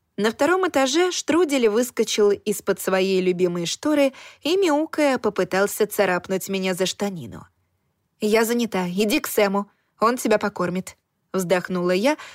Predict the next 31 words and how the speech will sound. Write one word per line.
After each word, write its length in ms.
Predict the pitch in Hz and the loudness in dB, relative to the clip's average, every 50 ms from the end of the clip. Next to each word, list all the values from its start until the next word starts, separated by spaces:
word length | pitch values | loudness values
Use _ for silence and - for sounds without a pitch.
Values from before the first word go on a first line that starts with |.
| - - | -10 -8
осторожно 680 | 262 247 - 277 262 262 269 262 220 214 208 202 196 | -8 -4 0 0 2 2 2 2 2 0 0 0 0
отодвинув 540 | 185 - 190 185 175 175 190 185 190 185 175 | 0 0 -2 -2 -2 0 -2 0 0 -2 -4
Штруделя 540 | - - - 247 247 240 190 196 190 190 185 | -6 -6 -4 -4 -4 0 0 2 2 2 0
ногой 440 | 185 185 190 190 202 269 294 277 - _ _ _ _ _ | 0 0 -2 -2 0 -2 -2 -2 -6 _ _ _ _ _
и 120 | - 320 311 | -4 -2 -2
двинувшись 640 | 254 262 254 262 254 254 240 - - 233 226 208 | 0 0 0 0 0 -2 -2 -2 -2 -2 -2 -2
дальше 420 | 185 175 185 180 175 175 - - 185 | 0 0 0 0 0 -2 -2 -4 -4
по 140 | - - 175 | -4 -4 -6
коридору. 580 | - - 190 190 180 175 160 131 - - - - _ _ _ _ _ _ _ _ _ _ _ _ _ _ | -4 -4 -4 -4 -4 -6 -8 -10 -12 -14 -18 -20 _ _ _ _ _ _ _ _ _ _ _ _ _ _
Тот 260 | - 370 370 - - | 2 2 2 0 -4
продолжил 640 | - 233 220 208 226 247 262 240 202 202 202 202 190 | 0 0 2 4 4 4 4 4 2 2 4 4 4
идти 220 | 180 - - 196 | 2 2 0 0
за 220 | 185 175 190 185 | 2 2 0 0
мной, 280 | 190 202 226 277 294 277 | 0 0 -2 -2 -2 -2
мурча, 520 | 233 208 196 - - - - - 285 285 - - - - - _ _ _ _ | -2 -2 -2 -2 -4 -6 -4 -2 -4 -4 -6 -10 -20 -20 -20 _ _ _ _
но 160 | 214 233 311 | -4 -2 -2
в 60 | 349 - | -2 -2
какой-то 460 | - 285 - - 214 202 196 - 185 | -4 -4 0 2 2 2 2 2 -2
момент 500 | 185 185 185 185 214 269 294 294 - - _ | 0 0 0 0 0 -2 -2 -6 -10 -14 _
вдруг 460 | - 208 202 202 262 349 381 - - - | -6 -4 -2 0 0 0 -2 -4 -10 -8
поднял 480 | _ - 214 208 185 190 196 190 180 | _ 2 4 4 4 2 -2 -2 -2
хвост 400 | 170 - 190 185 185 175 - - | -4 -4 0 0 0 0 0 -4
трубой 420 | - 190 190 185 190 262 320 320 - - - - _ | -2 -2 0 0 2 0 0 0 -2 -8 -18 -8 _
и 120 | - 339 | 0 0
бросился 600 | 285 226 220 208 190 180 - 196 196 185 - 196 | 2 4 2 2 2 2 0 0 0 2 0 -2
на 180 | 190 190 190 190 | 0 0 0 -2
утек, 400 | 185 180 - - 269 269 - - _ _ _ _ _ | -2 -2 0 0 -2 -2 -2 -10 _ _ _ _ _
будто 440 | - 254 254 226 254 269 - - 330 | -4 -2 0 0 0 -2 0 0 0
решил 400 | 320 320 320 - - - 196 190 | 2 2 0 0 0 2 2 2
меня 300 | 185 190 196 190 190 190 | 0 -2 -2 -2 -2 -4
пожалеть. 640 | 180 - 196 180 190 208 196 165 - 92 - - - | -2 -2 -4 -2 -2 -2 -4 -4 -8 -14 -16 -18 -18